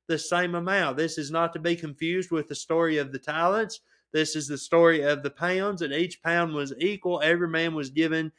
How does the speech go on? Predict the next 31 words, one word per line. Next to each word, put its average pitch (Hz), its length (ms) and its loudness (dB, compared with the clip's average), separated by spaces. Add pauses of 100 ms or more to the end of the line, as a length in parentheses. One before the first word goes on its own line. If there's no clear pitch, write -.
(200)
an 147 220 2
equal 185 540 2 (280)
portion. 190 480 10
Romans 156 400 4
one 175 360 0
sixteen 170 560 -2
through 160 140 2
seventeen 165 600 0
says, 160 340 2
"For 151 160 2
I 160 180 2
am 156 180 0
not 165 180 4
ashamed 190 500 0
of 135 120 -2
the 135 60 -2
gospel 131 500 2
of 117 80 -8
Christ, 143 480 2 (420)
for 156 180 6
it 165 140 6
is 165 180 4
the 160 100 -4
power 196 440 6
of 123 140 -4
God 139 260 4
unto 143 240 -2
salvation 165 760 0
to 135 120 -4
every 190 320 2
one 151 440 0